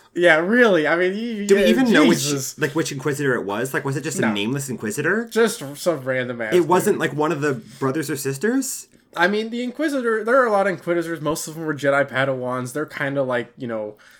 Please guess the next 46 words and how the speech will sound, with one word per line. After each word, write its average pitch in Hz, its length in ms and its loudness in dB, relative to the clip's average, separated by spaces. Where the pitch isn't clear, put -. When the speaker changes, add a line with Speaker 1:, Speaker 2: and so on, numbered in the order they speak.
Speaker 1:
they're 151 120 0
kinda 151 220 -4
chumps 131 640 -4
if 127 140 -14
you 127 60 -4
think 131 220 -6
about 120 280 -4
it 117 120 -6
from, 135 100 -10
like, 123 180 -2
a - 20 -8
Speaker 2:
<laughs> - 20 -8
Speaker 1:
lightsaber 123 480 -6
perspective, 123 340 -10
which 113 100 -14
is 123 80 -20
why 123 140 -4
she 123 200 -10
get, 123 240 -10
why 120 400 -6
he 120 60 -6
gets 113 180 -8
fucking 120 320 -8
destroyed 117 500 -8
by 110 120 -6
Ahsoka. 113 460 -10
But, 104 140 -14
like, 107 180 -12
damn, 117 460 -10
you 165 120 -2
really 190 160 6
had 180 100 4
to 151 80 -10
go 143 180 0
that 135 280 4
far 131 320 2
out 127 220 2
and 120 100 -8
make 123 160 -8
this 123 160 -8
guy 127 180 -2
look 123 220 -8
like 123 180 -4
the 113 80 -10
coolest 127 500 -10
badass, 123 680 -2